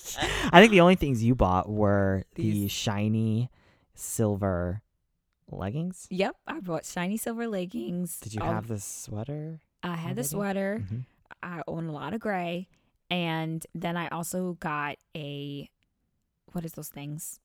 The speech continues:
Speaker 2: A funnel. A
Speaker 1: Oh,
Speaker 2: silver
Speaker 1: yes.
Speaker 2: funnel.
Speaker 1: Another
Speaker 2: And
Speaker 1: craft.
Speaker 2: I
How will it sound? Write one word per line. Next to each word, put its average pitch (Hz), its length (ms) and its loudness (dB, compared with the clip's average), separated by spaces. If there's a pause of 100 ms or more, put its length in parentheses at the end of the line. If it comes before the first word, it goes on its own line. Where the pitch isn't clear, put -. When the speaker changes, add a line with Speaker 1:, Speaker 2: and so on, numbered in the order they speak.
(140)
Speaker 2:
A 175 60 -2 (140)
funnel. 160 360 0 (440)
A 175 60 2
Speaker 1:
Oh, 131 240 8
Speaker 2:
silver 214 360 6
Speaker 1:
yes. 226 140 0
Speaker 2:
funnel. 156 500 0 (460)
Speaker 1:
Another 165 280 4
Speaker 2:
And 160 180 2
Speaker 1:
craft. - 480 -2 (240)
Speaker 2:
I 156 220 -2